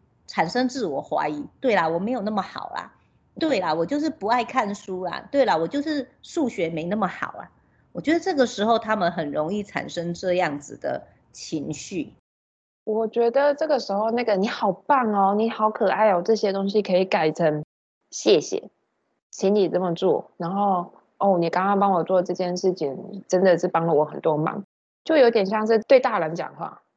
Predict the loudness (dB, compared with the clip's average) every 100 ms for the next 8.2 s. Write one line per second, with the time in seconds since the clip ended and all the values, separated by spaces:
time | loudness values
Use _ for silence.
0 | -4 -2 -2 -2 0 0 0 -2 -4 -6
1 | -6 -6 -4 -6 -8 _ _ _ 0 4
2 | 6 6 6 6 6 4 2 -2 -4 -6
3 | 0 4 4 2 -4 -4 -2 -2 -6 -4
4 | -4 -4 -4 -6 -6 -4 -2 -2 2 2
5 | 2 -2 -4 -4 -2 -2 0 2 4 4
6 | 2 2 0 -2 -2 -2 2 2 0 -10
7 | -6 -4 2 4 2 0 0 2 4 2
8 | 0 -6